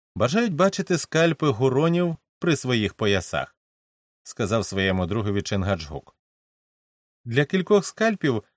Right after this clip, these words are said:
знайдеться місце й на поясі змія, і його народ шукатиме їх очима, коли він повернеться до себе в село.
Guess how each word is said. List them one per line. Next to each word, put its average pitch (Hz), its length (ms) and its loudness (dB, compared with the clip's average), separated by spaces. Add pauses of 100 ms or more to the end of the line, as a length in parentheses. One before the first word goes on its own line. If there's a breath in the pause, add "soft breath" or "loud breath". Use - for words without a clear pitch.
(120)
знайдеться 175 600 2
місце 165 400 2
й 190 40 2
на 151 160 2
поясі 120 480 0
змія, 139 560 -2 (720)
і 127 120 0
його 156 480 4
народ 160 540 2 (120)
шукатиме 139 640 0
їх 131 240 -2
очима, 156 520 -4 (800)
коли 104 220 0
він 92 120 0
повернеться 95 560 0
до 90 120 -2
себе 92 260 -4
в 101 100 -6
село. 135 380 -6